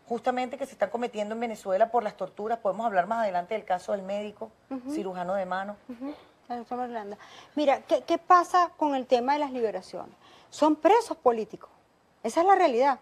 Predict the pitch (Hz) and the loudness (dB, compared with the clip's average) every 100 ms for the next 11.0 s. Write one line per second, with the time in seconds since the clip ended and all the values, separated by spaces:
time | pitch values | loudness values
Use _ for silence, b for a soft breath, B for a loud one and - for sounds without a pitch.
0 | _ 190 185 185 180 160 262 294 165 160 | _ 0 0 2 -2 -2 0 0 0 -2
1 | 175 170 240 254 247 262 277 277 285 349 | -6 -4 -6 -4 -4 0 0 2 0 0
2 | 370 311 226 202 185 - b b 233 294 | 0 0 0 -2 -6 -14 b b -4 0
3 | 320 - 254 233 311 330 392 403 440 440 | 0 4 2 6 6 6 4 2 2 4
4 | 415 359 359 359 330 - 285 285 269 269 | 4 4 2 0 0 0 -2 2 2 4
5 | 277 294 320 - 302 320 330 330 294 294 | 4 4 2 -2 0 2 2 2 0 0
6 | 311 254 240 226 320 453 - - _ b | -2 -2 -6 0 0 0 -4 -18 _ b
7 | b b - 254 277 302 294 302 285 247 | b b 0 6 6 6 4 4 4 2
8 | 226 - 403 - 175 - - - 202 190 | -4 0 0 2 -6 -6 -16 -4 -4 -4
9 | 240 285 277 302 330 349 339 269 247 247 | -2 2 2 2 2 4 6 6 2 0
10 | 254 285 311 302 349 415 349 320 247 | -2 -2 0 2 4 4 4 4 2